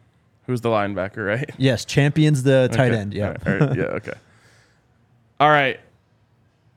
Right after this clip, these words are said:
Speaker 1: I'm worried that this guy might have been one of your guys, <laughs> which would probably disqualify him for me. So,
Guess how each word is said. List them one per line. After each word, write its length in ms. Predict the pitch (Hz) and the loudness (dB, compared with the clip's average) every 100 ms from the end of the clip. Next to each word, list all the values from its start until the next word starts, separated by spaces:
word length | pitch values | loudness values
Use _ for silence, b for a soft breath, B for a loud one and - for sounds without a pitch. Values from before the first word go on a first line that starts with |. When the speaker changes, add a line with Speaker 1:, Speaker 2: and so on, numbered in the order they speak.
| _ _ _ _ - | _ _ _ _ -2
Speaker 1:
I'm 240 | 151 156 | 0 2
worried 260 | 139 196 247 | 2 2 2
that 100 | 190 | -2
this 140 | 190 | -2
guy 140 | 190 180 | 0 0
might 160 | 165 | 0
have 60 | 156 | -2
been 160 | 151 147 | -2 -2
one 120 | 147 | -2
of 140 | 123 | -4
your 300 | 113 127 139 | -4 0 0
guys, 440 | 117 101 92 113 143 | 0 -2 -2 -2 -4
<laughs> 100 | 135 | -4
which 180 | - | -6
would 120 | 139 - | -8 -2
probably 260 | 180 160 | 0 0
disqualify 720 | 151 147 - 131 127 123 117 | -2 -6 -2 0 0 -2 -2
him 120 | 120 | -4
for 140 | 117 117 | -6 -8
me. 240 | 117 107 | -6 -8
So, 340 | 107 117 110 | -6 -4 -4